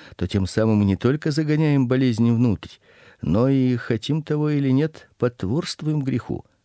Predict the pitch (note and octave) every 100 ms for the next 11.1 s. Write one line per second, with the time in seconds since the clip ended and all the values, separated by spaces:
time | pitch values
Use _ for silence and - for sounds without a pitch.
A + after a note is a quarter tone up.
0 | _ _ _ _ _ _ _ C#3+ F#3+ F3
1 | E3 D#3 - D3 - G#3 F3 - - C#3+
2 | C3 D#3+ C#3+ C#3+ E3 D3+ D3+ - - A2+
3 | B2+ C#3 E3+ D#3 D3 - D3 - C#3 C#3
4 | C#3+ - G3+ - C3+ C#3 B2+ B2+ D3 D3+
5 | C#3 - B2+ C3+ C3 C3 A#2+ - B2 C#3
6 | C3 A#2+ B2 A2+ C#3+ G3+ - D3+ A2 F#2
7 | C#3 F3+ E3 E3+ E3+ - F#3 F#3+ G2 A2+
8 | - A2 G2+ - _ _ _ - - -
9 | A2 B2+ G#3 A#3+ - A3 G3 G3 - F#3
10 | E3+ E3 D#3 D3 B2+ A2 G2+ - - -
11 | A2